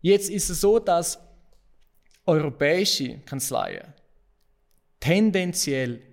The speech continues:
eher, wenn jetzt, wenn wir von den Grossen schwätzen, nach dem Lockstep organisiert sind, hingegen in den U S A immer mehr halt so richtig Eat What You Kill übergeht, was vor allem daran liegt, dass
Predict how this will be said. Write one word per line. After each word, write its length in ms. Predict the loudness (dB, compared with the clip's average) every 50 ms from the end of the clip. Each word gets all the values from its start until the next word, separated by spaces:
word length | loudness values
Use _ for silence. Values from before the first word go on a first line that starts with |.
| _ _ 0
eher, 440 | 2 2 2 0 -2 -4 -6 -10 -14 -20 -20 _ _ _ _ _ _ _ _ _ _ _
wenn 140 | -8 -8 -8
jetzt, 180 | -8 -8 -8 -8
wenn 80 | -8
wir 40 | -8 -8
von 80 | -10
den 80 | -8 -4
Grossen 360 | 0 0 0 0 0 -2 -4
schwätzen, 420 | -4 -2 -2 -4 -4 -6 -8 -10 -12 -14 -18
nach 120 | -16 -14 -12
dem 100 | -10 -2
Lockstep 480 | 0 0 0 2 0 -2 -4 -2 -2
organisiert 580 | -2 -2 -2 -2 -4 -6 -4 -4 -4 -4 -4 -6
sind, 240 | -6 -8 -8 -10 -12 -18 -20 _ _
hingegen 480 | -4 -4 -2 -2 -2 -2 -2 -4 -4 -6 -10 -20 _ _ _ _
in 200 | -8 -6 -4 -2
den 120 | -4 -4 -2
U 140 | -2 -2 0
S 220 | 0 -2 -2 -2
A 260 | 0 -2 -2 -4 -8 -14 -20 -20 -20 _ 0
immer 340 | 2 4 4 4 4 2 2
mehr 420 | 0 0 0 -2 -2 -4 -6 -10 -14 -20 -20 _ -8 -4
halt 200 | -2 -2 -2 -2
so 160 | -4 -4 -4
richtig 380 | -4 -4 -6 -8 -12 -18 -20 _ _ _ _ _ _ _ _
Eat 200 | 0 0 0 0
What 180 | 0 -2 -2 -2
You 60 | -6
Kill 280 | -8 -4 -4 -2 -2 -2
übergeht, 720 | -4 -6 -6 -6 -6 -4 -2 0 0 2 0 0 -4 -10 -20 -20 -20 -20 -20 -20 -20 -16 _
was 520 | -10 -4 0 0 2 2 0 -2 -8 -12
vor 140 | -8 -6 -4 -2
allem 280 | 0 0 0 -2 -2
daran 220 | -2 -2 -2 -2 -2
liegt, 480 | -4 -4 -6 -8 -10 -14 -14 -8 -4
dass 360 | -4 -4 -2 -4 -6 -10 -10